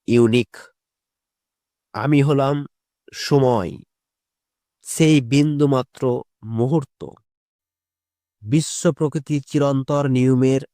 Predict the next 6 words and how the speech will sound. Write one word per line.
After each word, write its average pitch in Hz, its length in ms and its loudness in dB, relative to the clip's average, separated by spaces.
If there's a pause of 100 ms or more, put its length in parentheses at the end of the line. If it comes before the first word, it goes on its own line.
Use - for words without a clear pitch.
(380)
বিন্দুমাত্র 139 920 0
নিয়মের 123 600 2
ফলস্বরূপ 117 680 -4 (220)
আমি 117 440 0
বা 101 400 -2
আপনি। 101 560 -6